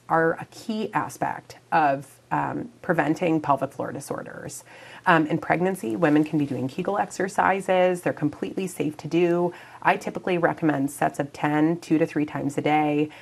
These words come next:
When you're brushing your teeth in the morning can be a good reminder, and also before bed. And the goal is to work up the duration of the muscle contraction. So you wanna squeeze and hold those muscles for up to ten seconds at a time. Let the muscles completely relax and do sets of ten.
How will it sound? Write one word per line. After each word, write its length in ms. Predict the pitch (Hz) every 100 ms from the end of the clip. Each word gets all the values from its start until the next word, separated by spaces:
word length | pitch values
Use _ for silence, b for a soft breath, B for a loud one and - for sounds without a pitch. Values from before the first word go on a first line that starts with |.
| B
When 140 | - 143
you're 100 | 131
brushing 300 | 143 - 143
your 100 | 127
teeth 300 | - 220 220
in 80 |
the 40 | 214
morning 400 | 202 196 190 196
can 120 | 175
be 120 | 147
a 60 | 135
good 180 | - -
reminder, 540 | 147 170 185 180 175
and 140 | 160
also 260 | 123 123 139
before 300 | 135 - -
bed. 440 | 156 156 147 147 B B B B B -
And 160 | 208
the 60 | 208
goal 300 | 208 214 254
is 160 | - -
to 100 | 160
work 280 | 151 151
up 200 | 180 180 -
the 80 |
duration 600 | 170 143 131 147 175 170 175
of 120 | - -
the 60 |
muscle 300 | 139 131 -
contraction. 880 | - 151 - - - - - - -
So 160 | - 165
you 100 | 156
wanna 360 | 143 139 139 -
squeeze 400 | - - 214 208
and 120 | 175
hold 200 | 180 190
those 240 | 208 208
muscles 580 | 180 175 180 170 170 165
for 240 | - -
up 140 | - -
to 80 | -
ten 300 | - 151 151
seconds 400 | 147 - 147 -
at 80 |
a 60 | -
time. 520 | - 190 185 190 196 B B B B B
Let 180 | 151 147
the 60 | 151
muscles 320 | 151 143 139
completely 560 | - 151 190 175 175
relax 640 | 156 143 139 143 147 147 -
and 160 | 170
do 120 | 143 139
sets 300 | - 131 -
of 140 | 139
ten. 480 | - - - -